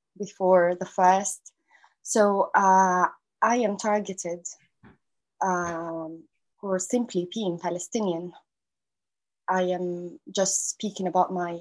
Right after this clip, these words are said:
experiencing, uh, my, my experiences under, um, Israel's, um,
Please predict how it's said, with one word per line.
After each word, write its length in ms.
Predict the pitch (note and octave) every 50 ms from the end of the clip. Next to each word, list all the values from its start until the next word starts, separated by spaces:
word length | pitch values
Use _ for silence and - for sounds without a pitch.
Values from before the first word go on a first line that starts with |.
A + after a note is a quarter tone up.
| - -
experiencing, 1080 | F3+ - - - - - A3+ A3+ G#3+ F#3+ F3+ F3 F3 E3+ - - F#3 E3+ E3+ E3+ E3 - - _ _ _ _ -
uh, 220 | F#3 F3 E3 E3+ E3+ -
my, 160 | F#3+ E3+ - - - _ _ _ _ _ _ -
my 160 | F#3+ F#3 F3 -
experiences 1000 | F3+ - - - - B3+ A#3 G#3+ G3 F3+ F3+ - - F3+ E3+ E3+ E3 - - _ -
under, 560 | G#3 G#3+ G#3+ G3+ F#3+ F3+ D#3+ E3 E3+ E3+ - _ _ _ _ _ _ _ _ _ _ _ _ _ _ _ _ _ -
um, 880 | G3 F#3+ F3+ F3 E3 E3+ E3+ E3 D#3+ D#3+ D#3+ D#3+ D#3+ D#3+ D#3+ E3+ D#3+ - - - _ _ _ _ _ -
Israel's, 1160 | - G#3 G3 - - F#3+ F3+ - E3+ E3+ E3+ E3+ E3 F3+ F3 - - - - - - - - _ _ _ _ _ _ _ _ _ _ _ -
um, 480 | F3+ F3 E3+ D#3+ D#3+ D#3 D#3 D#3+ D3+